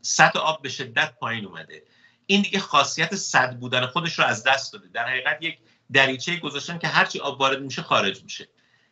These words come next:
خیلی از سدها این اتفاق باید براشون بیفته، به جای اینکه بیایم و تخریبشون بکنیم، اه، فراموش بکنیم که اینها یک سدهایی بودن که یک دریاچه‌های مصنوعی بزرگ رو درست کردن.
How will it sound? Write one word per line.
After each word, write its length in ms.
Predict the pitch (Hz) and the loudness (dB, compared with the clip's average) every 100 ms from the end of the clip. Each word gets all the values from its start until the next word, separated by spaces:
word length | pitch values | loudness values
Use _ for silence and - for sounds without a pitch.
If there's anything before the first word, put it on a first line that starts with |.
| _ _ _ | _ _ _
خیلی 240 | - 233 226 | -2 2 4
از 160 | - | 4
سدها 280 | - 147 180 | 0 -4 -4
این 180 | 190 180 | -6 -6
اتفاق 440 | 139 107 110 98 | -6 -6 -2 -2
باید 200 | 95 90 | -2 -4
براشون 400 | 87 87 - 90 | -6 -8 -10 -10
بیفته، 380 | 82 85 - 95 | -4 -4 -2 0
به 140 | 90 98 | 4 6
جای 120 | 113 | 6
اینکه 140 | 113 | 6
بیایم 280 | 104 104 98 | 6 6 4
و 60 | 92 | 2
تخریبشون 760 | - 95 - 120 127 - 90 | 0 0 0 0 0 -2 -8
بکنیم، 500 | 90 - 101 123 147 - - - - - | -14 -8 -4 -2 -4 -6 -18 -20 -20 0
اه، 520 | 113 110 110 110 110 - - _ _ _ _ _ - | 6 8 6 4 0 -6 -16 _ _ _ _ _ 0
فراموش 560 | 165 151 165 180 - | 4 4 4 -2 -6
بکنیم 320 | 110 104 95 | -6 -6 -6
که 120 | - 107 | -6 -6
اینها 480 | 101 107 104 95 - _ _ | -6 -4 -4 -4 -8 _ _
یک 200 | 117 117 | -6 -4
سدهایی 420 | - 117 110 117 | 0 0 0 -4
بودن 220 | 113 120 113 | -6 -6 -6
که 100 | 113 | -8
یک 140 | 113 | 2
دریاچه‌های 560 | 107 101 101 - 104 101 | 2 4 0 -2 -4 -2
مصنوعی 500 | 101 95 - 98 95 | -2 -4 -6 -4 -4
بزرگ 380 | 92 90 90 | -4 -6 -6
رو 80 | 87 | -6
درست 360 | 80 80 78 - | -6 -4 -4 -2
کردن. 340 | 80 78 78 | 0 0 -4